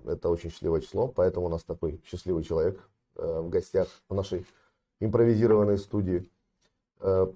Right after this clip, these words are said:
это человек, без работы которого мы не смогли бы уложить ни ламинат, ни линолеум, ни паркет, ни столь популярный сейчас эс пи си, рулети.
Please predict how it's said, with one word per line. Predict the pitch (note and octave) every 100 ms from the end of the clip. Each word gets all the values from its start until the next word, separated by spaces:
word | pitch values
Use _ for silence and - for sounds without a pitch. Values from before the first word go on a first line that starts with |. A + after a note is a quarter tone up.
| _
это | - C#3+
человек, | E3+ E3 -
без | A2+
работы | B2 B2+ C3+
которого | A2+ A#2 C3 A#2+ G#2+
мы | A2+
не | G#2+
смогли | B2+ A#2+ A2
бы | F#2+
уложить | F#2+ G2 F#2+ F#2
ни |
ламинат, | G2 G2+ G2+ A#2+ C3+ G#2
ни | G2+
линолеум, | G#2 G#2 B2+ A#2 G#2
ни | G2
паркет, | G2 - B2 B2 -
ни | G#2
столь | G#2 - A#2
популярный | G#2+ G#2 A#2 A2 G2+ F#2
сейчас | F#2 G#2 F2+ -
эс | -
пи | -
си, | - G2+ G#2 F2
рулети. | E2+ D#2 - A#2+